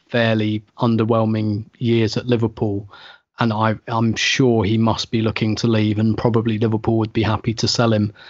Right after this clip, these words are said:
this summer. What, um, I mean, first of all, what kind of club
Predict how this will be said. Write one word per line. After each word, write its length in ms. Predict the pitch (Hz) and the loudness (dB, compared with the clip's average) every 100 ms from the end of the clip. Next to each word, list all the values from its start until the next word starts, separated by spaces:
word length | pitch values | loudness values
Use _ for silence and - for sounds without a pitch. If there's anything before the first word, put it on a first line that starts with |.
| - - _ | -20 -20 _
this 160 | - 107 | -2 0
summer. 380 | - 107 104 107 | 2 2 2 2
What, 320 | 143 196 - _ - | 2 2 -2 _ -2
um, 500 | 139 135 131 127 - _ _ - | 2 2 2 0 -6 _ _ -4
I 60 | 135 | 0
mean, 140 | 135 | 2
first 300 | 127 160 - | 2 0 2
of 100 | 131 | 2
all, 240 | 123 120 120 | 2 0 -4
what 580 | 139 143 143 147 143 - _ _ _ _ _ _ - | -10 -6 0 2 2 -2 _ _ _ _ _ _ -4
kind 360 | 127 131 131 | 0 2 2
of 200 | 120 113 | 0 -2
club 260 | - 117 110 | 0 0 -2